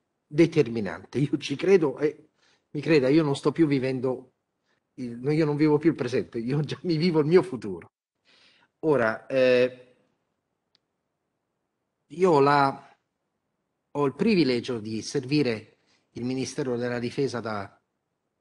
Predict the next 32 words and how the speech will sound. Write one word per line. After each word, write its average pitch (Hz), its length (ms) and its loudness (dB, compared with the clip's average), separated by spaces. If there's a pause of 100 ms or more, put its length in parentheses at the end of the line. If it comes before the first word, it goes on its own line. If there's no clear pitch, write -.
da 107 180 -12 (340)
diversi 110 520 -8
anni. 95 360 -8 (600)
Attualmente 113 560 -6
sono 117 540 -4
il 98 300 -10
consigliere 107 560 -6
del, 92 560 -10 (320)
del 101 160 -12
ministro 104 400 -8
Guerini, 90 420 -4 (640)
che - 140 -6
è - 20 0
un, 92 420 -2 (640)
un 110 140 0
uomo 113 260 6
per 110 200 0
bene, 101 440 -2
sembra 107 320 -4
una 117 120 -2
cosa 117 240 0
scontata, 110 560 0
ma 95 80 -6
insomma, - 280 -12 (580)
così 120 260 -2 (640)
<laughs> 175 180 6
non, 151 200 4 (280)
non, 165 380 6
non 165 220 8
lo 185 100 12
è 175 80 8
più. 113 260 0